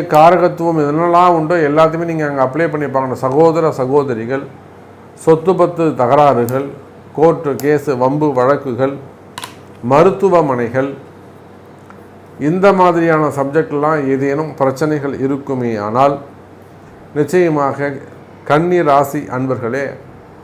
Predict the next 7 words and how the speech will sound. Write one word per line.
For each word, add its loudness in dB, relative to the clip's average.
அந்த 2
பிரச்சனைகள் 0
எல்லாம் -2
குறைந்து -4
நல்ல -2
முன்னேற்றங்கள் -4
ஏற்படும். -6